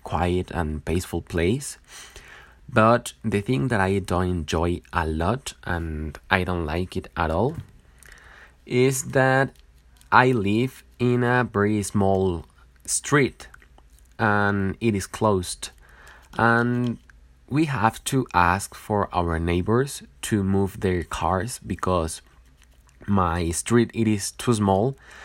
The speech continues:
that it is, it, it just permit to park wa-, one car by lane, and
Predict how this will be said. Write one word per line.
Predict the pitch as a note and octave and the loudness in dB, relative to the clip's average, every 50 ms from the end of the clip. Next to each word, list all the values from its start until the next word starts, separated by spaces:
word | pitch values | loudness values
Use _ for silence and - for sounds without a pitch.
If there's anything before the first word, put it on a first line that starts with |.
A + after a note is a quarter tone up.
| - - - - _ | -20 -20 -20 -16 _
that | A2+ G2+ G2 G2 - - | 0 0 0 0 0 0
it | - A#2 A2+ A2 | 0 0 2 2
is, | G#2 G2+ G2+ - - - - - | 0 0 -2 -4 -6 -8 -6 -2
it, | A#2 A2 A2 G#2+ G#2+ G#2 G2+ - - | 0 0 2 2 0 -2 -4 -4 -4
it | A#2 A2 G#2+ G#2 G2 | -2 -2 -2 -2 -2
just | G2+ G#2 G2+ G2+ - - | 0 0 0 0 0 0
permit | - A#2+ G#2 F#2+ F#2+ F#2 A#2 C#3+ - - - - - _ - _ _ _ - - - - - - - - - _ | 2 2 4 4 2 2 0 0 -4 -8 -14 -14 -18 _ -20 _ _ _ -20 -20 -20 -16 -14 -14 -14 -14 -16 _
to | - - A#2 G#2 F#2+ F2+ F2 - - | -6 -4 -2 0 0 0 -2 -4 -2
park | - G2 F#2+ F#2+ - - | 2 2 2 2 2 -2
wa-, | F2+ E2+ F#2 F#2+ F#2 F#2 F2+ F2 - - - | -6 -2 0 0 2 2 0 -2 -6 -8 -2
one | G2+ G2 F#2 F#2+ F#2 | 2 2 2 2 2
car | - - F2+ F#2 F#2+ | 0 0 2 2 2
by | F2+ F2+ - D#2+ | 0 -2 -4 -4
lane, | E2 D#2+ E2 E2 E2 F2 F#2 F2+ F2 D#2+ D#2 D#2+ D#2+ - - - - - - - - - - - - - - - - | -4 -4 -4 -4 -2 -2 0 0 -2 -2 -4 -6 -10 -12 -16 -20 -20 -20 -20 -20 -20 -20 -20 -20 -20 -20 -20 -10 -6
and | - F2+ F2+ F2 E2+ F2 E2+ E2+ E2 E2 E2+ F2 D#2+ D2+ C#2+ | -2 0 0 0 0 0 -2 -2 -2 -2 -2 -2 -2 -4 -6